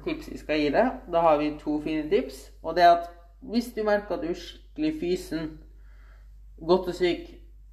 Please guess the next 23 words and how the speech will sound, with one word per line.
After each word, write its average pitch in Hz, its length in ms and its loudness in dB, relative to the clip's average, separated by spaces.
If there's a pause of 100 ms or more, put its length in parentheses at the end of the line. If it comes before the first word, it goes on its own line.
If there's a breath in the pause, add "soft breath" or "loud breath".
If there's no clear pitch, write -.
(120)
så - 380 2
har 190 160 6
du 185 80 4 (100)
to 175 280 0
ting 143 200 -4
du 135 100 -2
kan 139 180 0
bruke. 139 360 -2
To 277 160 8
konkrete 202 400 0
verktøy. - 480 -2 (480)
Nummer 131 160 0
én, 208 240 4 (1700 soft breath)
du 156 100 4
kan 156 220 4
sette - 320 6
ned 117 160 -4
med 123 100 -8
penn 147 200 2
og 131 80 -6
papir 196 320 0 (260)
og 151 140 -2
bare 151 240 8